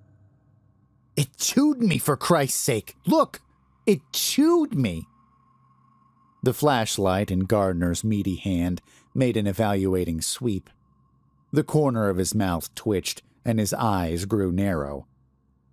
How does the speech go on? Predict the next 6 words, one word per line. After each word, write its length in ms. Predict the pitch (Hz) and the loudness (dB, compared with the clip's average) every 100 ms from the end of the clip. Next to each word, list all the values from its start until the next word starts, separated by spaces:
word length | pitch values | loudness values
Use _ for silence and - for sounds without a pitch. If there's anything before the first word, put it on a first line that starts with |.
| _ _ _ _ _ - | _ _ _ _ _ -4
"Look, 520 | 120 120 - - - _ _ _ _ - | 0 0 -2 -10 -20 _ _ _ _ -2
I 220 | 101 127 | 0 2
know 340 | 113 101 98 | 2 0 0
it's 140 | 107 - | 0 -2
quiet 420 | - 87 98 - | 0 0 0 -2
tonight, 440 | 98 76 71 - | -4 -4 -6 -12